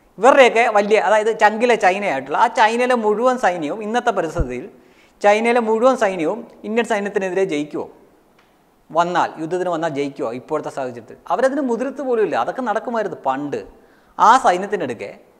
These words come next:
വാരിക്കുന്തവും പിടിച്ചോണ്ട് സായുധ വിപ്ലവം കൊലത്താം എന്നാണ് പറഞ്ഞു കൊടുക്കുന്നത്. കഷ്ടമെന്നല്ലാതെ എന്ത് പറയാൻ? ഏത് വർഷമാണെന്ന് എന്നെങ്കിലും ഇവർ ചിന്തിച്ചാൽ കൊള്ളായിരുന്നു. അതും ഈ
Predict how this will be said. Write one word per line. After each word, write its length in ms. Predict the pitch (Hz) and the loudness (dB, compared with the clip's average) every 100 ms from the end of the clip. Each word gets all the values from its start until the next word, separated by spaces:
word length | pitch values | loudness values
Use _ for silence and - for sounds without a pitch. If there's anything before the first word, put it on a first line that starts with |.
| _ | _
വാരിക്കുന്തവും 580 | 165 170 190 196 196 190 | 2 4 4 0 -4 -4
പിടിച്ചോണ്ട് 460 | 170 147 143 113 - - _ _ _ _ _ _ | -6 -6 -6 -8 -14 -20 _ _ _ _ _ _
സായുധ 320 | - 156 170 180 | 2 2 2 0
വിപ്ലവം 400 | 170 156 151 147 | -2 0 0 0
കൊലത്താം 380 | 143 143 156 147 - - | -4 0 -2 -2 -10 -12
എന്നാണ് 260 | 139 131 | -8 -6
പറഞ്ഞു 220 | 123 117 | -6 -8
കൊടുക്കുന്നത്. 400 | 120 107 107 101 90 _ _ _ _ _ _ _ _ - | -10 -12 -16 -20 -20 _ _ _ _ _ _ _ _ 2
കഷ്ടമെന്നല്ലാതെ 840 | - - - 302 269 233 208 196 180 | 2 2 0 2 4 2 4 4 2
എന്ത് 140 | 170 | 0
പറയാൻ? 260 | 156 151 151 | -2 -2 -2
ഏത് 160 | 214 | -2
വർഷമാണെന്ന് 680 | 240 208 - 262 233 214 202 | 2 0 2 0 2 -2 -6
എന്നെങ്കിലും 600 | 202 170 175 170 165 151 | -8 -8 -8 -8 -8 -8
ഇവർ 120 | 143 | -10
ചിന്തിച്ചാൽ 380 | 143 131 131 139 | -10 -12 -10 -8
കൊള്ളായിരുന്നു. 420 | 113 110 104 107 | -8 -8 -10 -12
അതും 200 | 135 220 | -8 -6
ഈ 240 | 208 240 | -4 -8